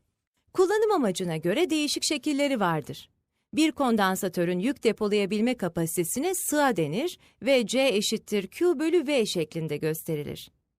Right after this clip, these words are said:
Sığa kondansatörün geometrik şekline bağlıdır. Düzlem levhaların sığası C eşittir epsilon sıfır çarpı A bölü D eşitliğiyle bulunur. Kondansatörler doğru akıma bağlandığında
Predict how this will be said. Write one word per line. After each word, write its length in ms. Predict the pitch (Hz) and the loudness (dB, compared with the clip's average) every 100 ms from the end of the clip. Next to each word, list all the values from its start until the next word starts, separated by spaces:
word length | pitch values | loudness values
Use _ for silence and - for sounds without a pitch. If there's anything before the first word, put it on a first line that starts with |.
| _ _ _ - | _ _ _ -8
Sığa 440 | - 226 214 339 | -2 2 2 2
kondansatörün 920 | 330 254 247 233 226 226 240 254 349 | 0 0 2 0 0 -2 0 0 0
geometrik 520 | 285 294 294 269 277 | 2 0 0 -4 -6
şekline 520 | - 240 226 233 196 | -2 -2 0 0 2
bağlıdır. 560 | 170 156 147 139 139 - _ _ _ _ _ 247 | 0 0 -2 -6 -10 -14 _ _ _ _ _ -2
Düzlem 440 | 247 208 262 254 | 0 4 4 4
levhaların 680 | 185 170 170 156 147 151 - | 2 0 -2 -2 -2 -4 -2
sığası 520 | 156 151 - 320 359 - _ | 0 -2 -2 -4 -4 -8 _
C 260 | - 359 392 | 0 2 4
eşittir 420 | 359 349 - 330 - | 2 0 -2 -4 -2
epsilon 480 | 247 - 269 226 | -2 0 0 0
sıfır 400 | 208 - 220 320 | 0 -2 -2 -2
çarpı 420 | 330 330 311 302 320 | -2 0 0 0 0
A 260 | 285 302 247 | 4 2 2
bölü 280 | 269 277 208 | -2 -2 0
D 220 | 226 139 | 0 0
eşitliğiyle 640 | 156 170 - 170 160 151 | -2 -6 -4 -4 -2 -2
bulunur. 440 | 147 151 143 151 - _ _ _ _ _ _ _ _ _ - | -4 -6 -6 -10 -18 _ _ _ _ _ _ _ _ _ 2
Kondansatörler 1000 | 370 381 392 392 381 403 392 453 339 262 | 4 4 2 0 0 2 4 4 2 2
doğru 240 | 330 359 | 4 4
akıma 440 | 370 233 214 190 | 2 0 0 0
bağlandığında 840 | 170 175 175 165 175 165 156 269 | 2 2 2 -2 -2 -2 0 0